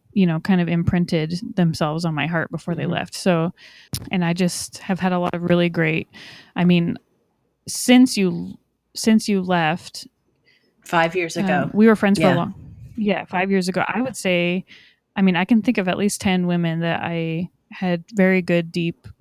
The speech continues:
Speaker 1: spiritual bonds
Speaker 2: Mm-hmm.
Speaker 1: with, um, you know, life impact.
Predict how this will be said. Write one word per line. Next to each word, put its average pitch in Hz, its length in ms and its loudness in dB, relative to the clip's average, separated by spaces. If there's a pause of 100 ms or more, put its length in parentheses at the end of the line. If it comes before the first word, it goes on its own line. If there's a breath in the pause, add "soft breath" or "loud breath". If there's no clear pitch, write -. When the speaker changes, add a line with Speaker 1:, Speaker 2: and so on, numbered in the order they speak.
(120)
Speaker 1:
spiritual 165 880 -2 (880)
bonds 170 340 2
Speaker 2:
Mm-hmm. 165 80 0
Speaker 1:
with, 151 220 -6 (420)
um, 185 380 -12 (800)
you 214 80 -4
know, 160 180 -6
life 180 280 0
impact. 170 340 -6